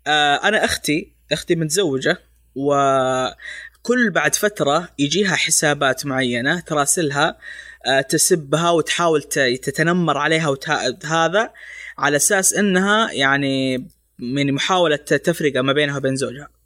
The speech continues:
يعني هذا الشيء يحصل هذا، وهو جزء جا-، جانب من جانب الابتزاز، إنه يبتزونها، يسوون لها مشاكل، وترى إحنا شفناها كذا، كذا، كذا.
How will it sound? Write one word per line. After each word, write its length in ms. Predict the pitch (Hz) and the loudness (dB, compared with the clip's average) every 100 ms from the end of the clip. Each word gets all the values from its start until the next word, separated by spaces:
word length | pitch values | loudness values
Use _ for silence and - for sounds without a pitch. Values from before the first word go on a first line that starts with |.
| _ _ | _ _
يعني 160 | - 139 | -8 0
هذا 180 | 156 147 | 2 2
الشيء 220 | - 160 | 2 2
يحصل 260 | 143 - 131 - | 2 0 -2 -8
هذا، 340 | 143 143 143 170 - - - | 0 2 2 0 -4 -12 -2
وهو 240 | 202 269 | 0 0
جزء 380 | 233 277 175 147 | 0 0 0 -2
جا-، 260 | 170 226 135 | 0 0 0
جانب 400 | 156 226 254 240 | 0 0 2 0
من 100 | 175 | 0
جانب 280 | 220 226 175 | 0 -2 -2
الابتزاز، 540 | 151 - 175 214 139 | -2 -2 0 0 0
إنه 140 | 139 139 | 0 0
يبتزونها، 600 | 135 156 143 175 180 156 | 0 -2 0 0 2 2
يسوون 300 | - 165 147 | 2 0 0
لها 80 | |
مشاكل، 500 | 147 139 180 170 170 | -2 0 0 0 -2
وترى 220 | 147 147 151 | -2 0 0
إحنا 180 | 156 | -2
شفناها 360 | 139 151 156 156 | -2 -2 0 0
كذا، 260 | - 165 147 | 0 0 0
كذا، 200 | 156 143 | 0 0
كذا. 240 | 139 | -2